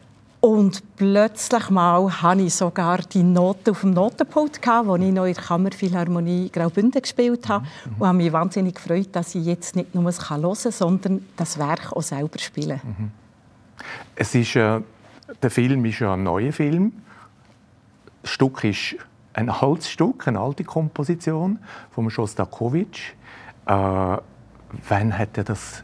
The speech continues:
Speaker 2: komponiert oder wie?
Speaker 1: Ja, ich habe mal gelesen, achtunddreißig ist die erste Uraufführung
Speaker 2: Okay.
Speaker 1: gsi und er ist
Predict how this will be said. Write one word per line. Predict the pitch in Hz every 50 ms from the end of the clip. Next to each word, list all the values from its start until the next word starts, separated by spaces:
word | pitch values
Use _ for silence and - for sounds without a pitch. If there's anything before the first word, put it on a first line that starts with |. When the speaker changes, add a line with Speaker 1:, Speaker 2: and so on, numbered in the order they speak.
| - -
Speaker 2:
komponiert | - - 92 95 - - 98 95 95 110 143 180 185 -
oder | - 110 - 104 92
wie? | 98 117 113 117 120 120 110 - - - - - - - - - - - - - - - - - - - - - -
Speaker 1:
Ja, | 220 190 196 208 226 254 294 339
ich | 330
habe | 294 277
mal | 254 247 254 254
gelesen, | - 220 233 240 - 240 - -
achtunddreißig | - 220 240 - - - 269 254 240 254 247 254 - -
ist | 226 196 -
die | 220
erste | 208 208 233 247 - - 277 254 - -
Uraufführung | 247 254 254 262 247 - - - 247 254 269 269 269
Speaker 2:
Okay. | 262 - - - 220
Speaker 1:
gsi | 233 240 240 233 254 269 269 -
und | 262 214 220
er | 226 226 240 240
ist | 247 233 220 - - - - -